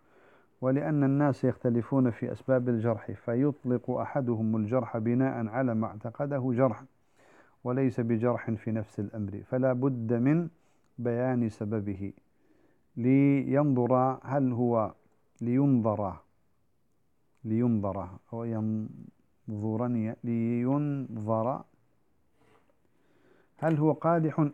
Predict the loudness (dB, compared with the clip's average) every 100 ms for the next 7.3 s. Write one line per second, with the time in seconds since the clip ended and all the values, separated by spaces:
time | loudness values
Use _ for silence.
0 | 0 0 4 4 4 0 -6 _ _ _
1 | _ _ -6 -2 2 2 2 0 -2 2
2 | 2 0 -10 _ _ _ _ _ -4 0
3 | 2 2 4 2 2 2 2 2 0 0
4 | 0 0 -2 0 0 2 0 0 -2 -4
5 | -4 -6 -2 -2 -2 -4 -4 -2 -2 -2
6 | 0 0 0 0 0 0 0 0 0 2
7 | 0 0